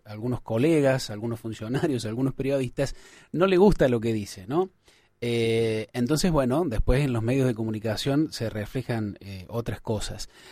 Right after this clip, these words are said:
Cuando fuiste a Temuco, eh, ¿qué viste, Seba, allí,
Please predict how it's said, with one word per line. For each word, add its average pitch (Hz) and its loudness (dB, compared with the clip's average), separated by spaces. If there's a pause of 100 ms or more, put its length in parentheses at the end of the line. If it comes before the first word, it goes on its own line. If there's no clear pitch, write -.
(120)
Cuando 180 6
fuiste - 6
a 160 10
Temuco, 143 2 (260)
eh, 107 -8 (360)
¿qué 202 2
viste, 151 4
Seba, 117 -2
allí, 120 -2